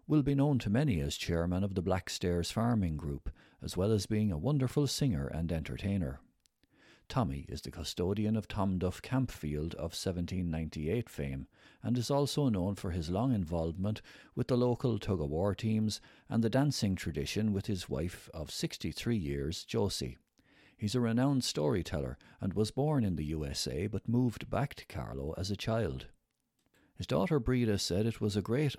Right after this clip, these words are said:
honour for the family to have the short film in the city of his birth.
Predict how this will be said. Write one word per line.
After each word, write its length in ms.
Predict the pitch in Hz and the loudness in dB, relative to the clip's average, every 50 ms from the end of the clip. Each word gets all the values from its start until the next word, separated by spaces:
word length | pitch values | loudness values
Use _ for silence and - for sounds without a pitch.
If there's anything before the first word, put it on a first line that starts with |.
| - | -2
honour 300 | 120 131 143 127 101 92 | 0 2 4 4 2 2
for 160 | - - 82 | 0 -2 -4
the 80 | 73 78 | -4 -4
family 500 | - - 73 69 69 71 80 85 98 107 | -6 -4 -4 -4 -2 -2 -2 0 -2 -2
to 140 | - - 90 | -2 -4 -6
have 280 | 80 98 107 110 110 | -2 0 0 0 0
the 100 | 101 117 | 0 -2
short 340 | - - - 82 78 85 - | -2 0 2 2 2 2 0
film 360 | - - - 76 76 78 85 | -2 -4 -4 -2 0 0 0
in 120 | 87 87 90 | 0 0 0
the 100 | 87 95 | 0 -2
city 380 | - - 82 78 - 80 76 | -2 -2 -4 -4 -2 -4 -4
of 140 | 71 73 - | -4 -4 -2
his 160 | - 92 85 | -4 -4 -4
birth. 440 | - - 92 92 82 - - - - | -2 -2 0 0 0 -2 -4 -8 -10